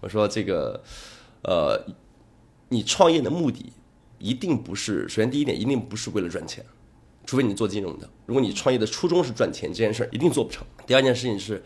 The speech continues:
你本身要对事件，这件事情有足够的执念。就好像我说的，我真的见三个多月、四个月，见了一百多轮的人，没有任何一个人能够说这个，这个让我改变我想要去做这件事情，因为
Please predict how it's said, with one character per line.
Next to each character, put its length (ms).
你 100
本 320
身 200
要 100
对 160
事 140
件， 120
这 120
件 80
事 120
情 240
有 160
足 220
够 100
的 120
执 160
念。 160
就 100
好 80
像 80
我 80
说 160
的， 100
我 120
真 160
的 60
见 200
三 640
个 180
多 180
月、 160
四 220
个 60
月， 180
见 160
了 80
一 60
百 160
多 120
轮 160
的 80
人， 280
没 140
有 100
任 220
何 160
一 80
个 80
人 320
能 240
够 280
说 640
这 180
个， 160
这 160
个 100
让 140
我 80
改 200
变 200
我 200
想 180
要 60
去 80
做 160
这 80
件 100
事 140
情， 220
因 100
为 100